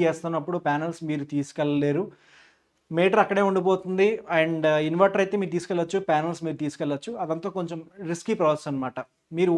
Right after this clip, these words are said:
ఓన్ హౌస్ అయితే మీరు ఆ, మీరు ఆ ఇంట్లో ఖచ్చితంగా ఉంటారు కాబట్టి ఖచ్చితంగా మీరు సోలార్ ప్యానెల్స్ అనేవి పెట్టించుకోవచ్చు. And ఇంకొకటి అపార్ట్మెంట్స్, ఈ అపార్ట్మెంట్స్ అనేవి, సారీ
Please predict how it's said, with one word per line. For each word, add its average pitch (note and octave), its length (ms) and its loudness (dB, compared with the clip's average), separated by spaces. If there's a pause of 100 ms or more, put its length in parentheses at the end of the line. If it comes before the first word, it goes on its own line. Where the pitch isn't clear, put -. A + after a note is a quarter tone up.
ఓన్ G#3 180 0
హౌస్ G3+ 240 0
అయితే G3 180 0 (160)
మీరు D#3 240 0
ఆ, - 20 2 (120)
మీరు E3 160 2
ఆ - 80 2
ఇంట్లో D#3 240 -6
ఖచ్చితంగా E3+ 400 -4
ఉంటారు E3+ 280 0
కాబట్టి E3 300 2 (600)
ఖచ్చితంగా D#3+ 380 -2
మీరు F#3+ 140 -2
సోలార్ D3 280 0
ప్యానెల్స్ D3 300 -2
అనేవి F3+ 220 -4
పెట్టించుకోవచ్చు. C3+ 600 -6 (580)
And A#3 140 6 (100)
ఇంకొకటి G3+ 520 4 (800)
అపార్ట్మెంట్స్, G#3+ 600 6 (640)
ఈ - 20 -2 (140)
అపార్ట్మెంట్స్ A#3 600 2
అనేవి, G3+ 340 2 (3000)
సారీ D3+ 160 0